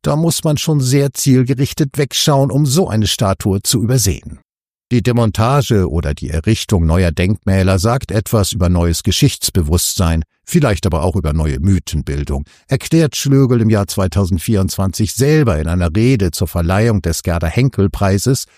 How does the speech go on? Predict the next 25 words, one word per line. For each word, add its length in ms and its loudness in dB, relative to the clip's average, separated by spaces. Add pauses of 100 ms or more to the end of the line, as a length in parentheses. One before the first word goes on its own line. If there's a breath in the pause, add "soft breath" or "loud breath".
(180 soft breath)
die 100 4
von 140 2
der 80 2
Bundeszentrale 800 2
für 140 0
politische 540 0
Bildung 380 2
abgedruckt 640 -6
wurde. 380 -10 (440)
Ein 160 2
Satz, 400 -2
der 240 0
für 180 -2
die 120 -2
Ukraine 520 2
sicher 380 0
zutrifft, 800 0
die 220 -2
alles 320 0
Russische 400 2
niederreißt 880 2
und 160 0
durch 180 -2
patriotisch-nationalistisches 1800 2
ersetzt. 680 -6